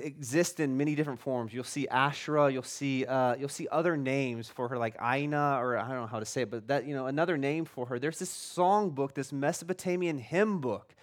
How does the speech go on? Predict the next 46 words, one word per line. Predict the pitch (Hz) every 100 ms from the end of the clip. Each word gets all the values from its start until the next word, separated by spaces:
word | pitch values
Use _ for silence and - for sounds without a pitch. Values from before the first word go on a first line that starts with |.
| - _
that | 151 -
says | 196 185 160
this. | 180 113 - - -
I'm |
gonna | 190
have | 226
to | - -
edit | 170 180
the | 135
quote | - 185 123 -
'cause | - 156
it's, | 160 - 180
like, | 165 127
that | 147 -
bad. | 139 120 95 - - -
It | 165
says | 196 180 165
this, | 165 - - - _
"When | 127 175
I | 165
sit | - - - 240 -
in | 196 208
the | -
alehouse," | 156 185 165 117 113
this | 185 208 220
is | 214
what | 185 202 -
the, | 170 151 135
the, | 147
the, | 139 147
the, | 117 135 123 -
the | 135
demon | 110 135 208 208 196 165
god, | 156 160 165 160 - - - _
false | 160 185 185 -
god | 160 165 -
Ashtaroth | 143 160 - 170 147 143
says | - 165 175 180 151
in | 135
her | 165 170
own | 175 180
hymn | 170 202 165
book. | 113 104 -
She | 175
says | - 196 170
this, | 165